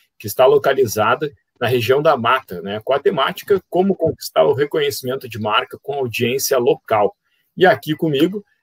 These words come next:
tem o nosso convidado, Gregório Max, sócio administrador do site Rolim Notícias. Ele tá aqui re-,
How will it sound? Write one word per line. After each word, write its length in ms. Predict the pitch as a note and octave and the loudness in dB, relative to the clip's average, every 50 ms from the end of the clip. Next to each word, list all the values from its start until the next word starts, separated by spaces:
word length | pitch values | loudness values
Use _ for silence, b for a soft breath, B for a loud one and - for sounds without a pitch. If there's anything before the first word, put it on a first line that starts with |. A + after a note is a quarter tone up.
| _ _ - | _ _ 4
tem 260 | D3 C3+ C3+ - D3 | 6 6 6 6 4
o 160 | D3 D3 D3+ | 2 0 0
nosso 640 | C#3+ B2+ B2 C3+ C3+ - - - D#3 D3+ D#3 D3+ C#3 | 0 2 2 0 0 -2 -4 -2 -2 -2 -2 -2 -4
convidado, 560 | - D3+ D#3+ - C#3 B2 A#2 C3+ E3 D3+ C#3 | -4 -4 -4 -2 0 0 2 2 2 0 0
Gregório 500 | A#2 A#2+ B2 A#2+ A2 A#2 B2+ D#3 E3+ D3 | 0 2 0 2 2 2 2 2 2 0
Max, 440 | B2 A#2+ C#3 D3+ - - - - - | 0 0 0 0 -2 -6 -14 -14 -14
sócio 460 | - - - C3+ - D#3+ - - - D#3+ | -14 -8 -4 -2 -2 -2 -2 -2 -4 -4
administrador 840 | D#3 C#3+ D3+ D#3+ D3 D3 - - - D3 A#2+ G#2+ G#2 A2 C3 C3+ | -4 -4 -6 -6 -4 -4 -4 -2 -2 0 0 0 0 0 0 0
do 120 | C3 B2+ A#2+ | -2 -4 -6
site 360 | - - A2+ - E2 - - | -6 -4 -4 -4 -4 -6 -10
Rolim 460 | A2 F#2+ B2+ B2+ A#2+ A#2 C3 F#3 A3 | -4 2 2 2 2 2 0 0 0
Notícias. 640 | G3+ F3+ D#3 - - A#2+ G#2+ - - - - - - _ _ _ _ _ _ - | 0 -2 -4 -6 -8 -10 -10 -10 -12 -12 -14 -16 -18 _ _ _ _ _ _ -4
Ele 200 | G2+ G#2 B2 A#2+ | -2 0 0 0
tá 120 | - C#3+ | 2 2
aqui 280 | C#3 C#3 - - D#3+ F3 | 0 0 -2 -4 -4 -2
re-, 140 | E3 G3+ | -2 -4